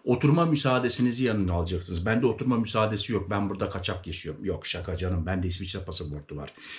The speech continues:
Yani şimdi sen Fransa'dasın. Ee, arkadaşlar, Almanya'da bunlar başka türlü. Almanya'da oturma, e,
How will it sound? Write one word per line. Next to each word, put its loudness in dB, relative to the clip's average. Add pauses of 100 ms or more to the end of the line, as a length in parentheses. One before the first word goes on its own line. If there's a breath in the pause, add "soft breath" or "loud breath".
(240 loud breath)
Yani 6
şimdi 2
sen 4
Fransa'dasın. 4 (400 loud breath)
Ee, 4
arkadaşlar, 4
Almanya'da 6
bunlar 4
başka 4
türlü. 2
Almanya'da 6
oturma, 4
e, 6